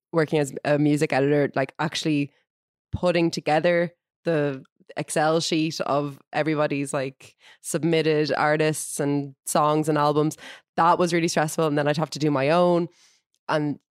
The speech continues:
yeah, I'm also completist. I'm like, I, I'm now kind of going from January onwards and just listening to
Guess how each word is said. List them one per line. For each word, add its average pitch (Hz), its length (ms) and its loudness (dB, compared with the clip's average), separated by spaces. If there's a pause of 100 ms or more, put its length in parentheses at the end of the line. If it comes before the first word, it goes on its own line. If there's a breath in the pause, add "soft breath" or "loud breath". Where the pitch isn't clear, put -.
(260)
yeah, 180 280 4
I'm 180 180 4
also 175 320 2
completist. 151 580 -2
I'm 156 120 0
like, 143 480 -4 (160)
I, - 140 -4 (220)
I'm 156 220 2
now 160 300 4
kind 156 220 0
of 147 80 -2
going 143 400 2
from 139 640 -2 (140)
January 135 800 0
onwards 131 720 -2
and 139 160 -4
just - 200 -8
listening 135 420 -2
to 131 300 -2